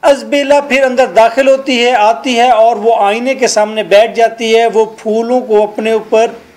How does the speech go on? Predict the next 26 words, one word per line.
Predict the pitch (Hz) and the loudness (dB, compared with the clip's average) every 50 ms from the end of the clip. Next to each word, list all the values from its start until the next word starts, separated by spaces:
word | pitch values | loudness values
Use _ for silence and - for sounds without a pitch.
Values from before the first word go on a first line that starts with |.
| - _ - | -8 _ 0
adjust | 220 180 170 240 254 247 254 - - | 0 2 2 2 0 0 -2 -4 -2
करती | 240 220 - - - 262 220 | -2 -2 -2 -4 -6 -2 0
है | 202 208 220 220 | 2 2 2 2
और | 214 208 208 214 | 2 2 2 2
अपने | 208 208 214 220 220 | 0 -2 -2 -4 -2
बनाव | 180 185 196 190 196 202 226 220 | 0 0 0 2 2 2 0 0
संगार | - - 202 185 196 202 208 208 | -2 -6 -2 0 2 2 2 0
को | - 220 208 | 0 -2 -2
देखती | 175 202 202 202 - - 226 214 | 0 0 -2 -2 -4 -4 0 2
है | 208 208 | 2 2
और | 202 196 196 | 2 2 0
मुस्कुराहट | 196 202 202 - - - 214 180 180 202 226 240 | -2 -4 -6 -6 -4 -2 0 2 2 2 2 0
देती | 202 180 190 185 180 180 - 208 180 175 | -2 -2 -4 -4 -4 -6 -6 -4 -2 0
है। | 170 165 170 - - - - - - - - - - _ - | 0 0 -2 -4 -8 -14 -20 -20 -20 -20 -20 -20 -18 _ 2
और | - 226 240 262 277 269 - - - - - - _ _ _ _ _ _ _ _ _ _ _ - | 2 4 4 4 2 0 -2 -6 -14 -18 -20 -20 _ _ _ _ _ _ _ _ _ _ _ -4
उसी | - 262 233 - - 285 294 | -2 -2 -2 0 0 0 2
असना | 277 - - 262 247 247 247 240 | 2 0 0 -2 -2 -2 -2 -2
में | 233 220 220 226 254 - - - _ _ _ - - - - | -2 -4 -4 -6 -6 -10 -16 -20 _ _ _ -20 -20 -12 -4
या | 180 220 240 | 0 2 2
उससे | 247 262 254 - - 247 | 2 0 -2 -2 -2 -2
पहले, | 233 - 254 240 233 208 175 143 143 - - _ _ _ _ _ _ _ - | 0 0 0 0 0 0 -4 -6 -8 -12 -18 _ _ _ _ _ _ _ -2
अजबेला | 226 214 185 185 196 233 247 254 269 277 | -2 -2 0 0 0 2 2 2 2 0
के | 262 269 240 220 | 0 0 -2 0
आने | 214 208 220 226 254 247 | 0 0 0 0 -2 -4
से | 247 - 233 | -4 -4 -6
पहले | 226 233 226 214 208 208 220 226 240 | -4 -2 0 0 0 0 0 -2 -2